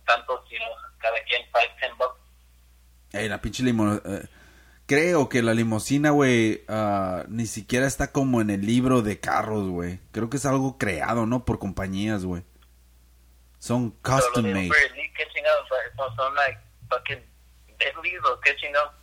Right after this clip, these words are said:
Speaker 2: No sé qué putas son, güey. Son de esos carros, güey, de donde los ricos de México, güey. Ya ves en las novelas mexicanas, güey, que siempre llegaba María Joaquina en un carro así, en la de Carrusel, güey. O sea,
Speaker 1: Ya.
Speaker 2: son,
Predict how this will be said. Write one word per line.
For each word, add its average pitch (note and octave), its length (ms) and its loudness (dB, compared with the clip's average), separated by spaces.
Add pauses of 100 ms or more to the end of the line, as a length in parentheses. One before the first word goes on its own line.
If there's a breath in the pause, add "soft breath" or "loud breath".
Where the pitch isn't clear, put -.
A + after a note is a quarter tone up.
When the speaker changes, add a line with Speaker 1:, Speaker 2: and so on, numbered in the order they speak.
(160)
Speaker 2:
No G2+ 200 -4
sé A#2+ 160 -2
qué B2+ 120 -2
putas A#2+ 320 -2
son, C#3+ 280 2
güey. C#3 140 4
Son C#3+ 180 2
de E3+ 80 6
esos F3 180 0
carros, E3+ 360 6
güey, B2 180 8
de A2+ 80 8
donde A2 500 4 (480 loud breath)
los A2+ 200 2
ricos C3+ 320 2
de B2+ 80 4
México, C#3+ 480 2
güey. A#2+ 180 6
Ya B2+ 60 6
ves C#3+ 160 4
en C#3+ 60 2
las B2 100 2
novelas C3 300 4
mexicanas, C#3 540 0
güey, D3+ 140 2
que A#2+ 100 -6
siempre C3 280 0
llegaba B2+ 340 4
María A2+ 260 2
Joaquina A#2 420 0
en C3+ 80 4
un C3 80 2
carro B2 300 2
así, C#3+ 320 0 (580 soft breath)
en G2 100 -6
la G2 80 0
de G2 100 0
Carrusel, G#2+ 500 4
güey. F#3+ 240 0 (1300 soft breath)
O F#2+ 100 -14
sea, F2+ 340 -6
Speaker 1:
Ya. - 80 -8
Speaker 2:
son, G#2 220 -4